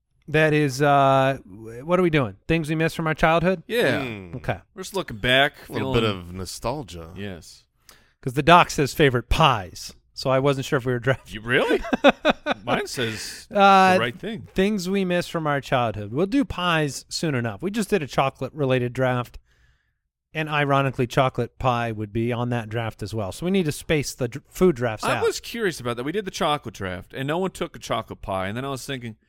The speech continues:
Speaker 2: do people really
Speaker 1: Listen.
Speaker 2: eat chocolate
Speaker 1: Listen.
Speaker 2: pies?
Speaker 1: Chocolate pudding pie, which is
Speaker 2: Is that what, so that's, it's just a pie crust, and then they put chocolate pudding in
Speaker 1: That's,
Speaker 2: there?
Speaker 1: I mean,
Speaker 3: That's
Speaker 1: that's
Speaker 3: not a pie.
Speaker 1: You, boo. You, you are,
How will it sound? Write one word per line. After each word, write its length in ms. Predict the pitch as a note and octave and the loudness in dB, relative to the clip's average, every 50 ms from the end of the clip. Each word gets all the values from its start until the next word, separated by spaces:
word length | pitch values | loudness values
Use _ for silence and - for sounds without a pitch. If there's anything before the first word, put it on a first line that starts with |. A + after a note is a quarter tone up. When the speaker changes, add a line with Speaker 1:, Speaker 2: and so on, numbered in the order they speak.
| _ _ _ _ _ | _ _ _ _ _
Speaker 2:
do 140 | - C#3+ C#3+ | -4 -4 -4
people 540 | - - - - A3 G#3+ - C4 G3+ D3 A#2 | -4 -8 -8 -8 -10 -8 -6 -6 -6 -6 -8
really 640 | G#2 A2 A#2 A#2 A#2+ B2+ C3+ C3+ B2+ A#2 A2 F#2+ - _ _ _ _ _ _ | -8 -6 -4 -2 -2 -2 -2 -2 -2 -4 -6 -10 -14 _ _ _ _ _ _
Speaker 1:
Listen. 400 | E3+ E3 D#3+ C#3+ - - G2+ - - _ _ - | 2 4 4 4 2 -2 -10 -14 -16 _ _ -2
Speaker 2:
eat 260 | - - - - - | -2 -2 -2 -2 -6
chocolate 540 | - - D#3+ D3+ D3+ E3 - - C#3+ D3 D#3 | -2 0 2 2 2 0 -2 -6 -6 -6 0
Speaker 1:
Listen. 340 | D3+ D3 D#3 D3+ C3 C3+ | 4 6 6 6 6 2
Speaker 2:
pies? 320 | C#3 D3 D#3 D3+ - - - | 0 -2 -6 -8 -14 -18 -14
Speaker 1:
Chocolate 440 | - - F3+ F3+ G#3 - - C#4 - _ _ _ _ _ _ _ _ | -2 2 2 2 2 2 0 -4 -4 _ _ _ _ _ _ _ _
pudding 300 | - G3 G3+ F#3 E3+ D#3+ | 0 2 2 2 0 0
pie, 280 | - C#3 G#2 F#2 E2 - _ _ _ _ _ _ _ | -2 -4 -6 -6 -10 -14 _ _ _ _ _ _ _
which 220 | C#3 C#3 B2 - | -2 -2 -2 -2
is 80 | C#3 C3 | -4 -2
Speaker 2:
Is 80 | C#3 | 2
that 160 | F#3 G3+ G#3 G#3 | 4 6 6 4
what, 120 | F#3+ D3 | 2 -2
so 60 | - E3+ | -4 -2
that's, 220 | F3 F3+ F3+ - | -2 -2 -2 -2
it's 180 | - D3+ - - | -8 -10 -10 -4
just 280 | - F#3 D#3 - - _ | -4 -4 -4 -4 -10 _
a 140 | - D3 C#3 | -4 -4 -4
pie 280 | - - F3 F#3+ A3+ A#3+ | -4 -4 -4 -4 -4 -4
crust, 400 | - - G3 F3+ E3+ E3+ - - | -4 -4 -2 -2 -2 -2 -4 -6
and 140 | D3 C#3 C3+ | -6 -6 -6
then 100 | C3+ C3+ | -4 -2
they 140 | C3+ B2+ A#2+ | -2 -2 -2
put 380 | G#2 _ - D3+ C#3+ B2+ - | -4 _ -6 -6 -6 -6 -6
chocolate 460 | - - - D3 E3+ - - D3+ G#2+ - | -12 -4 -4 -4 -4 -2 -6 -10 -8 -4
pudding 320 | - D3 D#3 F3+ G3+ G3 | -2 -2 -2 -2 -4 -2
in 40 | G3+ G3+ | 2 2
Speaker 1:
That's, 300 | F#3+ G#3+ A3+ A#3+ - - _ - | 4 4 2 0 -8 -12 _ 2
Speaker 2:
there? 120 | G3 G3 | 4 4
Speaker 1:
I 40 | G3 | 6
mean, 100 | F#3+ F#3 | 6 6
Speaker 3:
That's 140 | F#3 G3 - | 4 4 4
Speaker 1:
that's 120 | A2 G#2+ G2+ | 2 2 2
Speaker 3:
not 20 | G2 | 0
a 40 | F#2 | -2
pie. 680 | - - - A2 G#2+ G#2 G2+ G2+ G2+ G2+ G#2 G#2 F#2+ - _ _ _ _ _ _ _ | -2 -2 2 6 6 8 8 6 6 4 4 2 -2 -6 _ _ _ _ _ _ _
Speaker 1:
You, 220 | D3+ B2 C#3 E3+ | -6 -4 -4 -4
boo. 480 | C3 A2+ - B2 C3 D#3+ F3 E3+ C#3+ - - - _ _ _ _ _ | -6 -4 0 2 4 6 6 6 6 4 0 -10 _ _ _ _ _
You, 220 | D3 A#2 D3+ F3 | -4 -2 0 0
you 220 | D#3 C#3 D3 F3 F#3 | 0 2 6 8 8
are, 160 | E3 C#3+ B2+ | 8 8 6